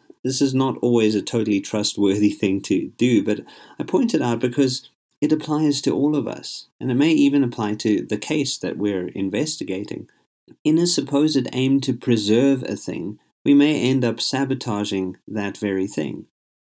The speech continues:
In an attempt to preserve faith, for instance, you might end up setting up its destruction, as is often the case with the most rabid fundamentalists, who often make for the most convicted atheists.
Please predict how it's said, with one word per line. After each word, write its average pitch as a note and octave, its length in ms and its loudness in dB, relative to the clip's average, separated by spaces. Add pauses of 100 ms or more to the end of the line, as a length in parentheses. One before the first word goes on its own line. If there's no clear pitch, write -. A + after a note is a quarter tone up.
(200)
In D#3+ 120 2
an D3+ 140 6
attempt E3+ 460 0
to C#3+ 100 -2
preserve C3 520 -2
faith, F#2+ 320 -6
for - 140 -6
instance, A2 420 -4
you C#3 80 0
might C3 280 -2
end A2+ 180 -2
up G#2+ 140 -4
setting G2+ 320 -2
up F#2 180 -8 (500)
its - 300 -4
destruction, - 920 -6 (340)
as B2 160 -2
is A#2+ 100 0
often B2+ 260 -2
the A2 80 0
case G#2+ 340 -6
with G#2+ 120 -2
the G#2 60 -4
most G#2 340 -2
rabid G#2 320 -2
fundamentalists, G2 880 -6
who A2+ 80 -2
often A#2 260 -4
make G#2 240 -2
for A2 240 -4
the G2+ 100 -2
most G2 460 -6
convicted F#2+ 760 -6
atheists. - 720 -8